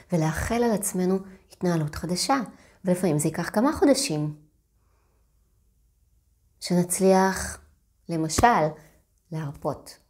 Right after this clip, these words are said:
כן? ללמוד הרפייה. ללמוד להרפות ולא להיות עם שליטה. יש אנשים שהשליטה אצלם מאוד מאוד חזקה, לוקח להם כמה חודשים, או כמה שנים, <laughs> כמו במקרה שלי, אמ, להתחיל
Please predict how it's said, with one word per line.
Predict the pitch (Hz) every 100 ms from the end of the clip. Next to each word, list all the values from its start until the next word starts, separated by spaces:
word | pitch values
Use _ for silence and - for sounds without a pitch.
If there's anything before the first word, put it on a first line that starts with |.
| _
כן? | 247 269 185
ללמוד | 156 160 160
הרפייה. | 156 151 - 143 131 160 _ _
ללמוד | 165 160 160
להרפות | 160 151 - 180 160
ולא | 156
להיות | 156 160 160
עם | 156
שליטה. | - 151 - 151 - - - - _ _ _ _ _ _ -
יש | -
אנשים | 139 143
שהשליטה | 147 147 139 - - 147 147 151
אצלם | 147 143
מאוד | 135 143
מאוד | 139 -
חזקה, | 143 147 156 254 214 220 - _ _ 131
לוקח | 135 143 139 -
להם | 147 139 139 -
כמה | - 135
חודשים, | 139 143 - - 247 240 247 - - _ _ _ _ _ _ _ _ _
או | 156 151
כמה | 156 139 147
שנים, | - 180 240 214 226 - -
<laughs> | 208 180 175 -
כמו | 170
במקרה | 170 170 - 190
שלי, | 190 269 302 320 - - - _ _ _ -
אמ, | 143 139 131 131 139 -
להתחיל | 143 143 - 156 156